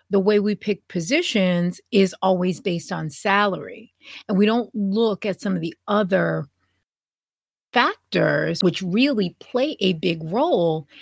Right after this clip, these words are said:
in our job satisfaction. And so, as I said,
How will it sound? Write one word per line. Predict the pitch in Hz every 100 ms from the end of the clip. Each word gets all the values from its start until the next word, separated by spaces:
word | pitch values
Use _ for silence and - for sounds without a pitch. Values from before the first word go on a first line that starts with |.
| - - -
in | 196
our | 180 170
job | 165 143 147
satisfaction. | - 151 143 - 190 196 196 - 160 - - _ _ - - _ _ _ _ _ -
And | 240 233
so, | 254 233
as | 233
I | 233
said, | - 320 330 220